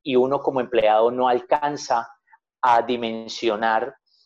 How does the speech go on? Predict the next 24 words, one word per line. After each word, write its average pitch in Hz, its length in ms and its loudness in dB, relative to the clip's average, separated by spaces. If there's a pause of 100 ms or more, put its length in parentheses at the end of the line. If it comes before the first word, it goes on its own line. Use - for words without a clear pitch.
(280)
eh, 110 680 4
el 139 200 2
manejo 123 680 -2
de 120 80 4
la 113 120 2
inteligencia 110 640 -6
emocional 104 500 -4
que 123 120 -4
uno 120 120 0
debe 120 220 6
tener 107 360 -2
como 120 200 -4
emprendedor. 95 800 -2 (880)
Y 165 80 2
nosotros 151 480 -2
como 143 200 0
latinos 123 920 -2 (500)
somos 131 720 -4
muy 147 300 0
inmediatistas, - 1300 -4 (440)
entonces 120 680 0
le 123 100 4
damos 120 340 -2
prioridad 120 720 2